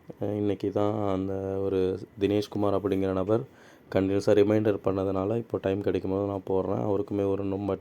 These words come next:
தேங்க்ஸ். இப்போ வாங்க நம்ம அடுத்து லாங்குவேஜுக்கு போயிடுவோம். இதுல உங்களுக்கு இங்கிலீஷ் தெரிஞ்சவங்க புரிஞ்சுங்க.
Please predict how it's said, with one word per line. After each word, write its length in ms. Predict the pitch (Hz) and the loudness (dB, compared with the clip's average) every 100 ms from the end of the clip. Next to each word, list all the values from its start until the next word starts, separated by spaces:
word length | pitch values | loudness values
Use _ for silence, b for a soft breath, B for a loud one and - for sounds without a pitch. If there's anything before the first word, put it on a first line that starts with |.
| - | -2
தேங்க்ஸ். 440 | 95 107 - - B B B B B - - - - - - - - - - - - | -2 -2 -6 -16 B B B B B -20 -20 -20 -20 -20 -20 -20 -20 -20 -20 -20 -12
இப்போ 180 | - | -4
வாங்க 220 | 95 92 95 | -2 -2 -4
நம்ம 200 | 95 92 | -4 -4
அடுத்து 600 | 92 - 92 92 95 - - _ _ - - _ - - - | -2 -2 0 0 -4 -8 -20 _ _ -20 -20 _ -20 -20 -4
லாங்குவேஜுக்கு 640 | 95 95 95 95 92 - | 0 0 0 -4 -4 -6
போயிடுவோம். 380 | 101 98 98 117 110 - - - - B B - _ - | -2 0 -2 -6 -12 -20 -20 -20 -20 B B -20 _ -6
இதுல 180 | 101 95 | 0 4
உங்களுக்கு 520 | 95 98 95 98 98 | 4 2 -2 0 2
இங்கிலீஷ் 320 | 98 101 - | 2 0 0
தெரிஞ்சவங்க 380 | 98 98 98 113 - | 0 0 -2 -2 0
புரிஞ்சுங்க. 460 | 101 98 98 101 | 0 0 -6 -8